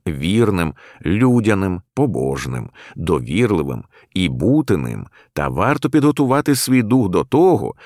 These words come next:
щоб за необхідності ти міг і вмів стати протилежністю. І треба зрозуміти, що володар, особливо новий, не може дотримуватися усього, за що людей вважають гарними.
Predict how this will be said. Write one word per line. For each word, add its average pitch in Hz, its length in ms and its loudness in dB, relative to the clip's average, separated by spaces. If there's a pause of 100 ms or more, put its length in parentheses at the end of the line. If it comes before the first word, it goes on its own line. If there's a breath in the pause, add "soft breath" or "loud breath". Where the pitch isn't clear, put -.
(140 loud breath)
щоб 101 300 -2
за 101 120 2
необхідності 95 840 -2
ти 82 260 -2
міг 90 440 0
і 101 120 0
вмів 85 600 0 (160 soft breath)
стати 107 460 -4
протилежністю. 80 1000 -4 (540)
І 65 140 -6
треба 87 320 0
зрозуміти, 95 640 0
що 87 200 -2
володар, 78 560 0 (340 loud breath)
особливо 82 580 0
новий, 76 580 -2 (160 soft breath)
не 87 240 0
може 143 300 2
дотримуватися 131 880 2
усього, 104 540 0
за 104 140 2
що 87 220 -4
людей 71 340 0
вважають 92 580 0
гарними. 80 640 -4